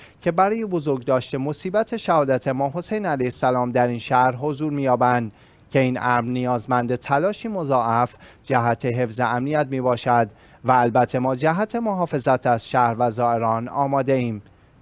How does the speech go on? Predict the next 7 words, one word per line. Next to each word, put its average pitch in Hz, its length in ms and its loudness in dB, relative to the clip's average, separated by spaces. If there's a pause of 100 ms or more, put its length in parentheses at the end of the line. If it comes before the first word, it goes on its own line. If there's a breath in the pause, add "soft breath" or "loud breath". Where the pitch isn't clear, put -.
در 131 160 4
همین 123 240 0
راستا 123 480 2 (260 loud breath)
حجت 147 400 2
الاسلام 185 400 -2
امیری 120 420 -2
نیز 131 280 -4